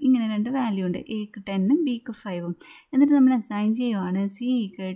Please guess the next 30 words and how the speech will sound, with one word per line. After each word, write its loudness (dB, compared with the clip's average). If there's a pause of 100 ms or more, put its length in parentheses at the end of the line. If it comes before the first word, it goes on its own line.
to -4 (140)
plus -8 (120)
plus -8 (140)
A. -12 (640)
ഇവിടെ 0
എന്താ, 0
സിയിലേക്ക് -4 (400)
പ്ലസ് -8
പ്ലസ് -8 (200)
A -2 (380)
സ്റ്റോർ -4 (200)
ചെയ്യുന്നു, -4
ഇതാണ് -2
അതിൻ്റെ 4
മീനിങ്. 2
അതായത് -4 (140)
A -2 (140)
equal -2
to 0
ten 4 (120)
means 6 (100)
ten 2 (100)
is 0
storing 0 (160)
to -2 (500)
A, -8 (720)
B 0
equal -4
to -4 (100)
five 0